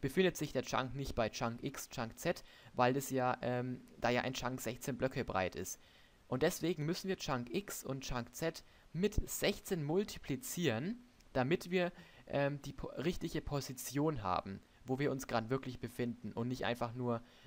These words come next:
äh, den Chunk auf der X-Achse und den Chunk auf der Z-Achse. Also schreiben wir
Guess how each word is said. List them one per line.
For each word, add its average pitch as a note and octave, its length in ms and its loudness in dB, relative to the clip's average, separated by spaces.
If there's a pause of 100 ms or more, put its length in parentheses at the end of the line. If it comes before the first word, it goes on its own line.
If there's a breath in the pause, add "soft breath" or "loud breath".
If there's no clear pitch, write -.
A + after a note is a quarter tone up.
(120)
äh, A2+ 920 4 (140)
den A2+ 280 -2
Chunk A#2+ 340 -2
auf A2 200 2
der A2+ 240 2
X-Achse - 480 -4
und A2+ 60 -6
den G#2+ 120 -2
Chunk G#2 240 -4
auf G2+ 140 -2
der A2 140 -4
Z-Achse. - 600 -4 (680 loud breath)
Also F3+ 280 4
schreiben A2 480 0
wir E3+ 220 -2